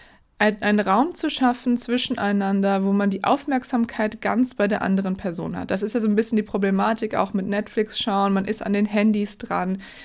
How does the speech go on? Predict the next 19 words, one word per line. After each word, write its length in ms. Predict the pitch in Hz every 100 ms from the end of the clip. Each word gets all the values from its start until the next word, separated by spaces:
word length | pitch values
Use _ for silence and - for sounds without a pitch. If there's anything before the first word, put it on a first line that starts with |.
| -
man 140 | 214
verbringt 440 | 208 208 220 311 349
zwar 260 | - 233
Zeit 480 | 233 - 220 285 311
miteinander 640 | 214 208 185 175 180 185
und 120 | 208 196
verlebt 420 | 202 214 254 -
die 120 | 233
auch 240 | 185 190
nebeneinander, 840 | 202 196 202 190 185 170 180 170 208
aber 180 | 190
es 100 | 196
ist 160 | - -
mehr 160 | 220 220
dieses 320 | 214 196 196
Nebeneinander 640 | 208 233 214 190 196 190
herleben 720 | 190 - 208 196 175 175 170 196
als 320 | 180 170 -
miteinander, 800 | 202 240 - 180 - - -